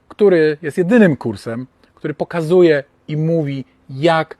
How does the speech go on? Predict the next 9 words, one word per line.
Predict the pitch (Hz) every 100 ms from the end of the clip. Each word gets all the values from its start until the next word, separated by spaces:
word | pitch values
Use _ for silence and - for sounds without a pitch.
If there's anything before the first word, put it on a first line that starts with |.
| _
struktury | - 139 - 147 139
wpływają | - 120 123
na | 117
tę | 110 110
kość. | - 85 _ _ _ _ _ _
Gdy | 123 170
rozluźnisz | 175 240 226 -
te | 160
struktury, | 143 - 127 160